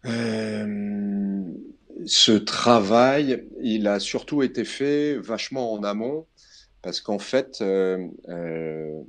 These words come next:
j'avais préparé, bien évidemment, euh, chacun des thèmes, euh, qui est évoqué, euh, en tout cas, euh, euh, pour le moment, dans le premier des épisodes de la série.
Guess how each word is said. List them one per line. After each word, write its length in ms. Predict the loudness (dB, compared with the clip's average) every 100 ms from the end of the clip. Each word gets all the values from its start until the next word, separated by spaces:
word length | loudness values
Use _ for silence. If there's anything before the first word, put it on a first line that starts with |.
| -12 -10 -8 -8 -10 -8
j'avais 680 | -4 -4 0 2 4 4 2 -2 -8 _ _ _ -14 -8
préparé, 500 | 2 4 4 2 2
bien 200 | 0 -4
évidemment, 600 | -6 -4 -2 -2 -2 -4 -6
euh, 460 | -6 -4 -6 -8 _ _ _ -8
chacun 360 | -4 -2 -2
des 180 | -2 0
thèmes, 400 | 6 6 6 -2 -8
euh, 680 | -6 -4 -6 -6 -8 -6 -8 -12
qui 280 | -18 -8 -6
est 160 | -2
évoqué, 380 | -2 -2 -2 0
euh, 720 | 0 0 -2 -10 -10 -10 -12 -12
en 120 | -10
tout 140 | -10 -4
cas, 260 | 0 0 -2
euh, 280 | -8 -10 -14 _ _ _ _ _ _ _ _ -14
euh, 140 | -14 -6
pour 140 | -2
le 80 | 0
moment, 420 | 2 2 0 -2 2
dans 300 | 4 4 0
le 280 | 0 0
premier 440 | 0 -2 0 0 0
des 440 | -2 -2 0 0
épisodes 380 | -2 0 0 2
de 80 | 2
la 100 | 0
série. 480 | -2 0 2 2